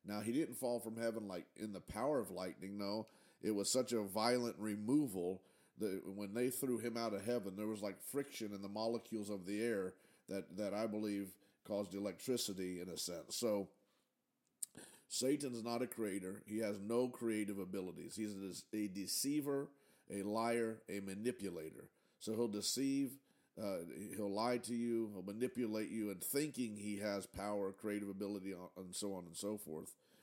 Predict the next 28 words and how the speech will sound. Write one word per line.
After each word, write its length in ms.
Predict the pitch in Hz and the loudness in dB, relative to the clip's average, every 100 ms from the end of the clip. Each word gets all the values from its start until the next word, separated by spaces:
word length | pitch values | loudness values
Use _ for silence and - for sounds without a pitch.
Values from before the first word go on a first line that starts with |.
| _ | _
But 140 | 107 113 | 0 0
he 60 | |
doesn't. 460 | 113 156 143 107 - _ _ _ | 2 2 2 -2 -10 _ _ _
Now, 280 | 98 117 110 | -4 -2 0
he 240 | 104 123 135 | 0 2 4
is, 400 | 156 147 131 - _ _ - | 4 2 -2 -8 _ _ -8
uh, 140 | 92 110 101 | -4 -2 0
the 80 | |
god 320 | 110 117 123 120 | 0 2 2 2
of 180 | 110 | 0
this 240 | 95 110 - | 0 -2 -2
culture, 680 | - 131 135 - 101 92 92 - _ _ - | -2 2 2 0 -2 -2 -4 -8 _ _ -4
meaning 460 | 120 131 120 113 | 0 0 0 -2
the 80 | 101 | 0
lost 480 | 104 110 113 113 - - - - - | 2 4 4 2 -4 -8 -20 -20 -6
culture, 380 | 120 95 - 92 | 0 0 0 -6
the 100 | 90 | -4
people 440 | 117 123 104 104 | 0 0 0 -2
in 100 | 107 | -2
this 180 | 101 - | -4 -4
world 260 | 107 107 98 | 0 0 0
that 120 | 95 | -2
are 80 | 95 | -2
lost, 400 | 98 98 92 - | 0 0 0 0
that 120 | 101 | 0
are 60 | |
without 480 | 98 92 101 113 101 | 0 0 0 0 -2
God, 360 | 98 92 90 | -2 0 -2